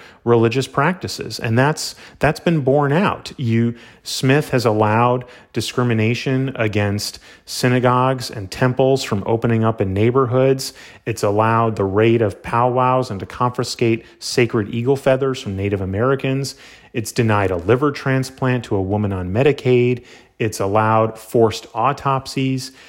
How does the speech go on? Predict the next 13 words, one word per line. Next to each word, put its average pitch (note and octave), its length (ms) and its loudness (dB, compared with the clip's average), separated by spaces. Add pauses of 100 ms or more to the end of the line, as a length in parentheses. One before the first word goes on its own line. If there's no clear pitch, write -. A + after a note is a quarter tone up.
(160)
So B2+ 260 0
s-, - 400 -8
re-, B2 200 0 (140)
revisiting E3 680 2
Smith, C3+ 460 -2
reversing C3 560 0
Smith, A#2+ 480 -2 (380)
and A2 160 0
having C#3 320 0
the B2+ 40 0
Free C3 220 0
Exercise B2+ 560 0
Clause A2 460 0